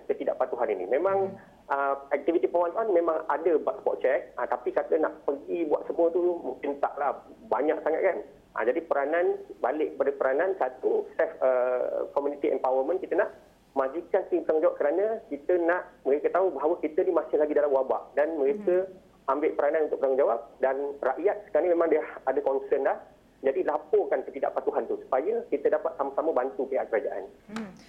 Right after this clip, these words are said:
Speaker 2: Doktor Syawal, tidak dapat dinafikan ketika ini, uh, pekerja berdepan dengan occupational hazard yang berbeza,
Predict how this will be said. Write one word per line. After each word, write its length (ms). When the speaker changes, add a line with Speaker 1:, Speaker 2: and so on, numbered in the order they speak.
Speaker 2:
Doktor 240
Syawal, 320
tidak 240
dapat 160
dinafikan 560
ketika 240
ini, 400
uh, 160
pekerja 320
berdepan 400
dengan 160
occupational 560
hazard 320
yang 140
berbeza, 500